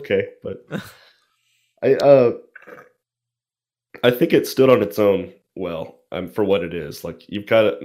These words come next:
Speaker 1: maybe Dark Souls two shouldn't be thought of as a Souls game, but as the best Souls-like. But it's just, well, it's still from From Software, and it says Souls, so you kinda have to think of it as the real thing. But
Speaker 2: Right,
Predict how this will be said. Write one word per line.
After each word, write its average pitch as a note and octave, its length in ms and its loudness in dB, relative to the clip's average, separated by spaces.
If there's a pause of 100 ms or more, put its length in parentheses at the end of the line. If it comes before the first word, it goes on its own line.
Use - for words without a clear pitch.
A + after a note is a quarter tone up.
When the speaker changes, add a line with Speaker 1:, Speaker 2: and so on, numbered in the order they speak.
(180)
Speaker 1:
maybe E3+ 280 4
Dark D#3+ 200 4
Souls - 220 -6
two C3+ 220 0
shouldn't B2+ 300 -2
be A#2+ 120 -2
thought A2+ 160 4
of A2 100 -2
as G#2 120 -2
a G2 40 -8
Souls A2 360 -2
game, B2 280 2
but G2+ 120 0
as G2 100 -4
the G2+ 80 -6
best G2+ 380 0
Souls-like. F2+ 800 -4 (260)
But G2 80 -4
it's F#2+ 140 -10
just, G2+ 260 -4
well, G2 200 2
it's F#2+ 120 -4
still F#2+ 220 -2
from F2+ 180 -12
From F2+ 180 -4
Software, E2+ 480 -6
and F2 80 -10
it - 100 -14
says F2 240 -4
Souls, F2 380 -6
so - 140 -12
you F#2 100 -10
kinda G2+ 220 -4
have F#2 200 -6
to E2+ 280 -10
think F#2 180 -8
of F#2+ 80 -8
it F#2 80 -8
as F2+ 100 -14
the E2+ 80 -10
real F2 160 -8
thing. E2 380 -14 (180)
But E2+ 240 -14
Speaker 2:
Right, A2+ 360 -14